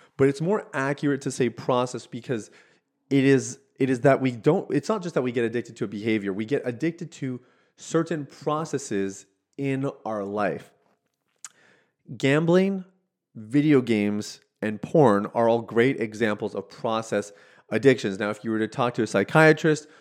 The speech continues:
who was bound by the diagnoses of the D S M five, which is kind of the manual that all psychiatrists diagnose out of, they would not identify porn addiction because it is not in that manual. The last version of that manual came out in twenty thirteen, so obviously research was a little bit behind. It was kind of controversial at the time.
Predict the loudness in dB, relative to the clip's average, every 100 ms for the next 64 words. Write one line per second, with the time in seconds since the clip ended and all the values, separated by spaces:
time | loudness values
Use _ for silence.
0 | _ _ -4 -4 -2 -2 0 0 0 0
1 | 0 2 2 2 0 2 0 0 -4 -4
2 | -4 -4 -6 -4 0 0 0 -4 -10 -8
3 | -8 -8 -10 -10 -12 -20 _ -12 -2 2
4 | 2 2 2 4 6 4 2 0 0 0
5 | 2 0 0 -2 -2 0 -2 -2 -6 -2
6 | -2 0 0 0 2 2 0 -2 -8 _
7 | _ -4 0 0 0 0 0 0 -2 0
8 | 0 0 0 2 2 -2 -6 -8 -6 -4
9 | -6 -6 -8 -6 -4 0 2 2 0 0
10 | 2 2 0 -4 -20 _ -6 -4 -4 -2
11 | -4 -2 -2 0 0 0 0 -2 -2 0
12 | 0 -2 -6 -2 -2 0 -4 -2 -4 -4
13 | -4 -6 -8 -8 -6 -6 -6 -8 -6 -6
14 | -6 -4 0 2 2 -2 -4 -8 -12 _
15 | -12 -10 -2 0 2 0 0 2 4 2